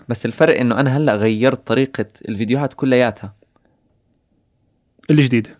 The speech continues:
Speaker 1: آه، غيرت الطريقة كلياتها. فالطريقة الجديدة في إلها طريقة مختلفة. أنا بدي نوع معين من الناس، آه، عم بعمل نوع معين من المحتوى، فعم طريقة عرض المحتوى تتناسب مع ال-،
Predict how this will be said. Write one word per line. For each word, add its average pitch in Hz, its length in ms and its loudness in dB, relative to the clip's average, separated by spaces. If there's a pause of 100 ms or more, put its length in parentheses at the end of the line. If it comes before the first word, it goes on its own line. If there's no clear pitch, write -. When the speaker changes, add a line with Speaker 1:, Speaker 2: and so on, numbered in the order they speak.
(200)
Speaker 1:
آه، 151 140 0
غيرت 131 360 2
الطريقة 156 380 -2
كلياتها. 151 540 0
فالطريقة 147 460 -2
الجديدة 135 460 0
في 147 160 2
إلها 143 140 0
طريقة 143 320 0
مختلفة. 123 440 -2
أنا 113 100 -2
بدي 110 240 -4
نوع 117 140 0
معين 107 380 -2
من 104 60 -2
الناس، 127 460 -4 (560)
آه، 104 400 0
عم 107 160 -4
بعمل 117 280 0
نوع 123 120 2
معين 120 320 -2
من 107 100 -2
المحتوى، 143 560 -2 (840)
فعم 123 680 -2 (760)
طريقة 143 400 0
عرض 131 180 0
المحتوى 127 640 0
تتناسب 139 560 0
مع 110 280 0
ال-، 101 600 -2